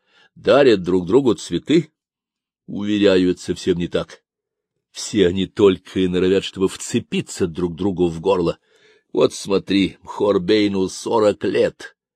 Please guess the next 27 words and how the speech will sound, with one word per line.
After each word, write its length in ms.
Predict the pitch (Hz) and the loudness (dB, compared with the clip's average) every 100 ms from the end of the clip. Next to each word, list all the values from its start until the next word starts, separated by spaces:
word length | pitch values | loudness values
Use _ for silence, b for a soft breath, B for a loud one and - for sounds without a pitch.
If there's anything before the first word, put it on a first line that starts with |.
| _ | _
а 80 | - | -14
он 80 | 80 | -8
один 220 | 80 85 | -6 -4
из 120 | 92 | -6
старейшин 720 | - - 113 139 117 - 110 95 | -8 -2 2 4 4 2 -4 -4
племени. 520 | 104 131 101 87 - _ _ _ _ | -2 0 0 -4 -6 _ _ _ _
Задумайся-ка 840 | - 80 87 78 98 98 90 - 95 | -20 -2 -2 0 -2 0 -2 -4 -4
об 100 | 87 | 0
этом. 260 | 87 76 - _ _ _ _ _ _ _ _ _ _ _ | -2 -4 -12 _ _ _ _ _ _ _ _ _ _ _
Болезни 640 | - 92 139 127 104 120 | -4 2 4 4 0 0
и 40 | 123 | 4
войны 440 | 123 135 131 120 | 8 8 6 2
сводят 460 | 101 117 123 113 113 | -4 2 4 4 2
людей 300 | 113 117 113 | 2 4 4
в 20 | |
могилу 340 | 110 107 120 | 2 -2 -2
еще 300 | 117 104 113 | -2 2 2
до 160 | 104 117 | 6 4
того, 300 | 107 113 117 | 4 4 4
как 160 | - 110 | 2 -2
они 160 | 113 | 0
успеют 500 | 107 - 117 117 98 | -4 -4 0 2 2
посидеть. 640 | 107 98 101 104 101 - - _ _ _ _ _ | -4 -4 -4 0 -2 -4 -18 _ _ _ _ _
Да, 340 | 95 90 - _ _ _ _ _ _ _ | 2 2 -2 _ _ _ _ _ _ _
они 300 | 87 101 85 | -2 -2 -2
нас 280 | 73 - - | -4 -6 -10
ненавидят, 680 | 80 76 76 71 64 - | -8 -8 -8 -8 -10 -12